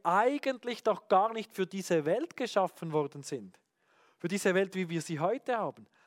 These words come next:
Eigentlich, das spüren wir, sind wir geschaffen worden für eine Welt, in der es keinen Tod gibt. Keine Trennungen, keine Krankheit, kein Altern.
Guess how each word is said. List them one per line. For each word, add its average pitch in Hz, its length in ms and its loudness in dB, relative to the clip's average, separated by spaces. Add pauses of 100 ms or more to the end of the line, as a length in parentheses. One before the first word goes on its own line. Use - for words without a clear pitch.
Eigentlich, 269 520 2
das - 220 -4
spüren 262 480 -2
wir, 254 100 -2
sind 208 220 -8
wir 196 100 0
geschaffen 214 640 -2
worden 214 280 0
für 208 220 0
eine 180 300 0
Welt, 196 400 0 (280)
in 190 120 -6
der 180 160 2
es - 240 -4
keinen 233 640 -2
Tod 269 400 0
gibt. - 440 -14 (720)
Keine 214 480 2
Trennungen, 202 640 0
keine 202 340 0
Krankheit, 208 680 0
kein 185 340 2 (100)
Altern. 175 920 0